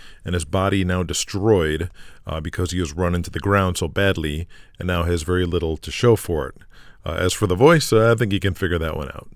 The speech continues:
Hercules Harris slash Mobutu Zulu is not Kamala. Now, while I picture a guy resembling more of a Mark Henry type as a big, beefy powerhouse,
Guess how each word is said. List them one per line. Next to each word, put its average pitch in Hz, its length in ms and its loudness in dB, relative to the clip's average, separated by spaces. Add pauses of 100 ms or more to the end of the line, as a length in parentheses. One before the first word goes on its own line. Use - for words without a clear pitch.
(380)
Hercules 127 420 4
Harris 127 400 6
slash - 640 0
Mobutu 95 500 2
Zulu 107 540 2 (680)
is 92 140 -6
not 113 240 4
Kamala. 120 560 6 (500)
Now, 87 240 0
while 92 260 2
I 98 120 6
picture 120 360 4
a 107 60 6
guy 101 280 4
resembling 95 800 2
more 92 260 2
of 85 60 -2
a 90 80 0
Mark 87 300 0
Henry 117 280 6
type 90 380 0 (340)
as 87 160 -4
a 92 60 2
big, 80 320 0
beefy 98 320 -2
powerhouse, 90 840 0